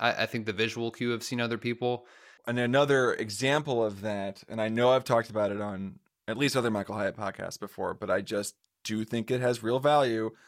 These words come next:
Speaker 2: especially during a pandemic. I was on it today. There's a platform called Focusmate,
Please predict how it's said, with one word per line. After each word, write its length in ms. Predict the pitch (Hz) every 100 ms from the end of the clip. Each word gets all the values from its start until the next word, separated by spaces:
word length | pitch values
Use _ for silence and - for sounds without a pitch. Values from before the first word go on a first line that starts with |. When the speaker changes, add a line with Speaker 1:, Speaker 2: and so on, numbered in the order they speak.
| _
Speaker 2:
especially 440 | 113 - 107 - 123
during 220 | 120 120
a 40 |
pandemic. 680 | 117 120 113 131 120 101 101 - _ _ _ _
I 100 | -
was 140 | 101 104
on 140 | 110
it 100 | 123
today. 640 | - 139 156 135 113 107 - _ _ _ -
There's 200 | 110 113
a 40 |
platform 460 | 117 123 113 127 117
called 260 | 123 117 -
Focusmate, 800 | 147 139 135 - 107 104 113